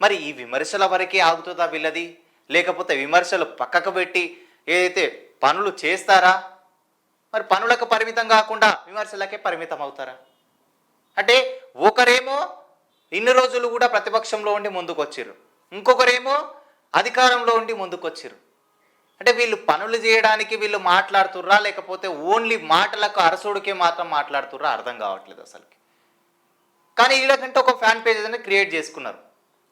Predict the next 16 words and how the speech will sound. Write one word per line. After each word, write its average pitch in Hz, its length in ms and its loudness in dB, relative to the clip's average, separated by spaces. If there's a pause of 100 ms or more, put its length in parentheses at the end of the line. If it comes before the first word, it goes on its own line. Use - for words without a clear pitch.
(100)
జనాలు 220 360 4
కూడా 247 200 0
ఎదురు 226 320 -2
చూస్తున్నారు. 214 560 -4 (220)
అంటే 202 160 4
అసెంబ్లీ 254 400 -4
ఎన్నికలు 233 520 0
ఏ 208 220 4
విధంగా 233 540 2
సాగుతాయి, 208 420 -2
అసెంబ్లీ 226 440 0
ఎన్నికలు 208 440 0
ఏ 180 200 4
విధంగా 196 380 -2
సాగుతాయి, 175 500 -2 (1500)
ఎలా 214 240 6